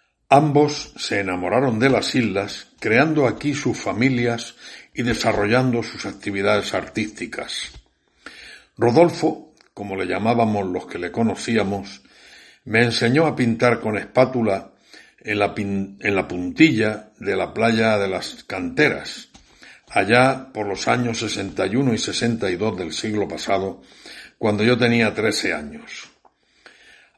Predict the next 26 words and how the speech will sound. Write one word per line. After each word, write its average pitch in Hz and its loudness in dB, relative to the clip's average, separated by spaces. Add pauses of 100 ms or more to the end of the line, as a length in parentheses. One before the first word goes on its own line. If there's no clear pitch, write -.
Ambos 147 6
con 117 0
caballete 113 0
de 107 2
campo 131 2
y 113 -2
nuestro 98 -6
maletín 87 -4
de 87 0
óleos, 113 2 (800)
pintábamos 156 4 (140)
la 104 0
bahía 120 2
del 131 2
Confital 110 0 (520)
y 117 -4
todo 156 6
el 143 0
paisaje 117 0
de 104 0
la 90 -2
costa 110 -4
norte 107 -2
de 95 -2
Gran 92 -4
Canaria. 78 -10